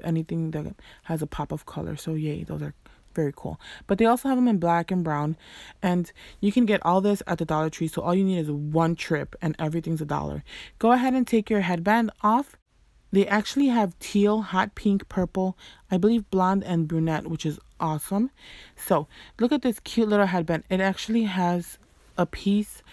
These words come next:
of braided hair onto it, so we're gonna use that too. Remember, use and reuse. You wanna go ahead and grab the actual piece of hair that you wanna use.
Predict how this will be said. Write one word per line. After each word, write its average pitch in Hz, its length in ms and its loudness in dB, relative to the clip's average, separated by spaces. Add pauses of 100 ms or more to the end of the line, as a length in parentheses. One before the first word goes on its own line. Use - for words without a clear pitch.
(420)
of 160 360 0
braided 170 460 2 (420)
hair 175 460 0 (100)
onto 160 400 0
it, 220 160 -2
so 185 120 -2
we're 170 120 0
gonna 180 160 2
use 175 300 0
that 180 180 -2
too. 156 180 -2
Remember, 151 300 -2
use 170 240 0
and 165 140 -2
reuse. 151 440 -6 (540)
You 190 140 2
wanna 220 160 4
go 269 180 2
ahead 214 460 0
and 175 360 -2 (340)
grab 190 420 2 (120)
the 180 140 0
actual 185 400 0
piece - 340 -4
of 196 120 -2
hair 185 240 -2
that 175 200 -4
you 180 60 -2
wanna 170 140 0
use. 160 400 -2